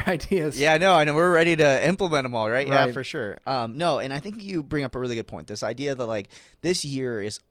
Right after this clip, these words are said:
Speaker 2: very much about innovation, and that, like, you can't sit still. You can't sit on your laurels and just be like, "Yeah, we'll do it the way, same we've always done it."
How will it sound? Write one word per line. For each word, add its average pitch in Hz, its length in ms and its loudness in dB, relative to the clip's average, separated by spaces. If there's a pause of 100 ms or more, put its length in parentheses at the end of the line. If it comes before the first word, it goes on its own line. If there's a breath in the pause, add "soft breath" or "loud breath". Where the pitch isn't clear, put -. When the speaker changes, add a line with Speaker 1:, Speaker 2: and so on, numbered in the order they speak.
Speaker 2:
very 131 300 -4
much 123 200 -6
about 110 220 -6
innovation, 101 800 -8
and 110 160 -10
that, 107 160 -6
like, 110 260 -8 (240 loud breath)
you 156 160 -10
can't 143 340 -8
sit - 220 -10
still. 101 340 -6
You 113 140 -10
can't 139 300 -8
sit 139 200 -6
on 127 140 -6
your 120 140 -8
laurels 110 480 -4
and 104 100 -12
just 101 140 -14
be 113 80 -8
like, 110 80 -8
"Yeah, 160 160 -4
we'll 147 160 -4
do 147 100 -6
it 139 60 -6
the 139 80 -10
way, 139 120 -2
same 135 220 -8
we've 135 160 -8
always 135 240 -4
done 156 160 -8
it." - 140 -10